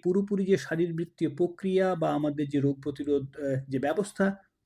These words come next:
পুরোপুরি আলাদা, সম্পূর্ণ আলাদা। একজনের সাথে অন্য অপরের সাথে যে পুরোপুরি মিল খাবে তার কোনো বাধ্যবাধকতা নেই, বরং সেটা আলাদাই হয়। এবং তারই একটা প্রতিক্রিয়া হিসেবে যে যেমন, ঠিক যেমনভাবে আমরা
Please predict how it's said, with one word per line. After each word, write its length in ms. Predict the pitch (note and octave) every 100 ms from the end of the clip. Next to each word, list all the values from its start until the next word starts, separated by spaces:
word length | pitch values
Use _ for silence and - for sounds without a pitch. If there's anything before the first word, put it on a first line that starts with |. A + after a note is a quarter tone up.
| _ -
পুরোপুরি 440 | A#3 G#3 F#3 C#3+
আলাদা, 260 | B2 A#2+ C3+
সম্পূর্ণ 600 | - A3 G3+ A#3 G3 D#3+
আলাদা। 300 | C3+ B2 B2+
একজনের 380 | D3+ D#3 F#3 F#3+
সাথে 280 | - F#3
অন্য 340 | E3 D#3 E3 E3 - - - _ -
অপরের 280 | C#3+ E3+ E3
সাথে 300 | - E3 E3+
যে 120 | E3+
পুরোপুরি 480 | E3 E3 E3 E3 D#3
মিল 220 | D3+ D3+
খাবে 220 | - D#3+
তার 180 | D#3+ D3
কোনো 200 | D#3 D3
বাধ্যবাধকতা 720 | C3 B2+ D3 C#3+ C#3 C#3 D#3
নেই, 160 | D#3 C3+
বরং 260 | D3+ G#3
সেটা 240 | G3 F#3+ C#3
আলাদাই 360 | B2+ C3 C#3+
হয়। 220 | B2 A2 G#2+ _ - - -
এবং 300 | F3+ G3 -
তারই 300 | F3+ G3 B3+
একটা 220 | A3+ G#3+
প্রতিক্রিয়া 560 | F#3+ G3 B3 - A#3 G3
হিসেবে 560 | F#3 - E3+ F#3 G3 G3+ - -
যে 500 | C#3+ D#3 E3 E3 D#3+ - - -
যেমন, 360 | C3+ F#3 G3+ G3
ঠিক 220 | - F#3
যেমনভাবে 500 | D#3+ F3 F3 F#3 F3
আমরা 340 | E3 D#3+ D#3+